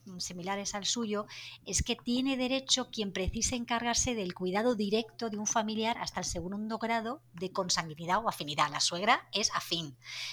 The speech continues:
y, por lo tanto, además dice la ley que por razones de edad o enfermedad no pueda valerse por sí mismo y que no desempeñe actividad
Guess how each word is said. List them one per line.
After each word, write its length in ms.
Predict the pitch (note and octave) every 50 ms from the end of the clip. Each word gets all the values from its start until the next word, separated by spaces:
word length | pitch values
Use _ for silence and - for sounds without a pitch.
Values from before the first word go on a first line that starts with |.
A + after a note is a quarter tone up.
| - - -
y, 80 | - C4+
por 160 | - C#4 C#4
lo 120 | C#4+ C#4+
tanto, 380 | - D4+ D4 C#4 B3+ B3 B3 - - - - - - - - - -
además 400 | - G3+ G3 G3+ G#3 A#3 B3 A#3+
dice 220 | - A#3 - B3
la 80 | G#3+ G3+
ley 240 | G3 F#3+ F3 D#3 - - - - -
que 120 | - A#3
por 140 | - A3 G#3
razones 460 | G#3 F#3+ - A#3+ A#3+ B3 B3 A#3 A3
de 140 | G3 A#3 A#3+
edad 300 | A#3+ C4+ C4+ C4+ C#4 C#4+ - - - - - - - - - - - - - _ - - - - - - - - - -
o 180 | - G3 G3
enfermedad 760 | G3 G3 F#3+ F#3 - - A3+ A3+ A#3 A#3+ B3 A#3+ C4 C4 C#4 C#4 - - - - - -
no 120 | G#3 G#3 F#3
pueda 220 | A3 G#3+ A3+ A#3
valerse 360 | A3 G#3+ G3 G#3 F3+ - -
por 180 | - - G3+ F#3
sí 160 | - - A3+
mismo 440 | A3 A#3 A#3 A#3 A#3+ C4 D4 - - -
y 100 | G#3+ -
que 120 | - G#3
no 100 | G3+ G#3+
desempeñe 500 | A3 A#3+ - A3+ G3+ - A3+ A3 A#3 A#3+
actividad 480 | A#3 - - G3 F3+ F3+ F#3 G#3+ C4+